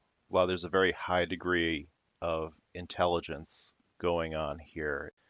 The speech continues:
I didn't realize that it was at this level, but the, the other side is doing the same thing, so that's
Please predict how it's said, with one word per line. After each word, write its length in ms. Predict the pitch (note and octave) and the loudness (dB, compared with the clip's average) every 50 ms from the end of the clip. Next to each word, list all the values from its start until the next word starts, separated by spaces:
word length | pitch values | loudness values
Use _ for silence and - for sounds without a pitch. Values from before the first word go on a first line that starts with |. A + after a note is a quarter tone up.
| _ _ _ - | _ _ _ -6
I 60 | - | -4
didn't 220 | - F#2+ F2 D2 | -4 -4 -4 -4
realize 380 | D#2+ E2+ E2 D#2+ E2 E2 D#2 - | -4 -2 2 2 2 2 0 -4
that 100 | - D2+ | -8 -8
it 100 | C#2+ C2 | -8 -8
was 340 | C2 D2+ D2+ - - - - _ _ _ _ _ _ _ _ _ - | -8 -8 -6 -6 -6 -6 -8 _ _ _ _ _ _ _ _ _ -8
at 140 | - D#2+ - | -8 -6 -6
this 200 | - - - - | -8 -8 -6 -2
level, 420 | D#2+ D#2+ D#2+ D2+ D2+ D2+ D2+ D2+ - _ _ _ _ _ _ _ _ _ _ _ _ _ | -2 -2 -2 -2 -4 -6 -6 -8 -12 _ _ _ _ _ _ _ _ _ _ _ _ _
but 160 | - F2+ E2 - - - | 0 0 0 0 -4 -2
the, 160 | F#2+ F#2 D2 C#2+ | -2 -2 0 0
the 300 | - F2+ E2 D#2+ D#2 D2 | 0 0 0 0 0 0
other 200 | - F#2+ F#2+ F2+ | 0 0 0 0
side 260 | - - F2 E2 D#2+ E2+ | 2 2 2 2 2 0
is 100 | D#2+ D2+ | -4 -4
doing 240 | - D#2+ D#2 D2 | -4 -6 -6 -6
the 60 | D2+ D#2 | -8 -8
same 260 | - - E2+ D#2+ D#2 | -4 -4 -4 -4 -4
thing, 280 | - - E2 D2+ D2+ D#2+ D#2 | -4 -4 -4 -4 -6 -8 -10
so 420 | - - E2 D2+ D2 D2 D2+ D2+ - _ _ _ _ _ _ _ - | -6 -2 0 0 0 0 -4 -6 -12 _ _ _ _ _ _ _ -2
that's 400 | E2+ D#2+ - - - - - | -2 -2 0 -2 -2 -4 -4